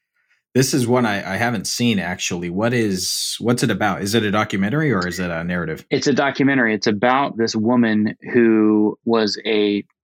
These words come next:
Speaker 2: star of the tabloids back in the seventies
Speaker 1: Mm.
Speaker 2: because she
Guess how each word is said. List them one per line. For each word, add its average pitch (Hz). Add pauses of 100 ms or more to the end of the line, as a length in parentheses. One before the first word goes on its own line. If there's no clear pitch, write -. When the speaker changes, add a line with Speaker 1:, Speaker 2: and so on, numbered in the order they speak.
Speaker 2:
star 120
of 104
the 104
tabloids 107
back 101
in 113
the 101
seventies 101
Speaker 1:
Mm. 98
Speaker 2:
because 107
she 113